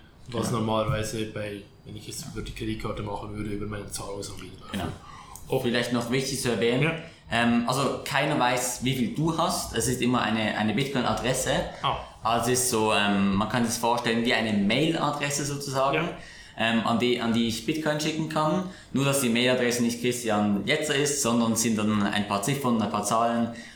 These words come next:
Speaker 2: und man weiß theoretisch, also es ist pseudo-anonym.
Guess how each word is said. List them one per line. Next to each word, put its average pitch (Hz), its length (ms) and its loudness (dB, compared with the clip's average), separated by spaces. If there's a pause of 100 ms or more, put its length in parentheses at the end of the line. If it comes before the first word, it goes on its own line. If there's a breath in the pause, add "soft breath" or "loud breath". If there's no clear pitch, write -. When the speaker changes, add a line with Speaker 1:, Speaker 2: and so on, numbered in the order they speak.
(140 loud breath)
Speaker 2:
und 117 140 2
man 113 180 2
weiß 113 300 2
theoretisch, 110 220 0
also 117 180 2
es 107 80 0
ist - 160 -6
pseudo-anonym. 113 1000 2